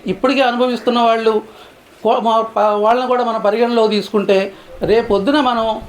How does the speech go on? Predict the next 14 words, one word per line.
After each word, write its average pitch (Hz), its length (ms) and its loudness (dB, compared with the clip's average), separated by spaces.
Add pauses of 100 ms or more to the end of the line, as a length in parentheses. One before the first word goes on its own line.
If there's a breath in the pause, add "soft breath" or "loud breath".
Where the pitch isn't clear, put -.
(140)
కొత్త 196 220 -2
కొత్త 254 540 0 (240)
సాంస్కృతిక 240 500 -2
రూపాలని, 220 580 0
కొత్త 190 260 -2
కొత్త 240 500 0 (320 loud breath)
కళారూపాలని 214 800 0
నలుగురు 220 340 0
కూడడానికి 226 920 0 (220 loud breath)
ఒక 220 220 0
ప్రత్యేకమైన 220 880 0 (380 loud breath)
సందర్భాలని 240 600 0
మనం 208 180 0
వెతుక్కోవాల్సిన 202 920 0